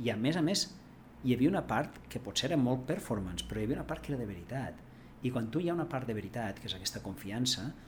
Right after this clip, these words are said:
això després és com una energia que està en l'aire, que espera ser recollida i que, si no, es pot transformar en coses lletges, no? De dir, bueno, mm, frustració,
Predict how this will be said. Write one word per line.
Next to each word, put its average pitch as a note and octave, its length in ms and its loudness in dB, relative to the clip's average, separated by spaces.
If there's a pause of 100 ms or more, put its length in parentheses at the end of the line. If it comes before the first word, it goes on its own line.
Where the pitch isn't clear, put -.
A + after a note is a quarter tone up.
(720)
això D3+ 560 6
després B2+ 680 4 (540)
és B2+ 140 4
com C#3 200 8
una C#3 120 8
energia C3+ 540 4 (580)
que - 120 2
està - 260 2
en C#3+ 120 4
l'aire, D3 280 4
que - 100 -6
espera C3 320 6
ser E3 240 6
recollida C3+ 600 4 (120)
i A#2 120 0
que, B2 140 2
si - 180 4
no, D3+ 400 4 (560)
es A#2+ 100 -2
pot B2 200 0
transformar D#3 340 4
en B2+ 40 2
coses G2+ 300 2
lletges, C3+ 320 2
no? C#3+ 140 2
De D#3 120 2
dir, A#2+ 140 2
bueno, D3+ 300 2
mm, A2 480 -2
frustració, D3 1000 4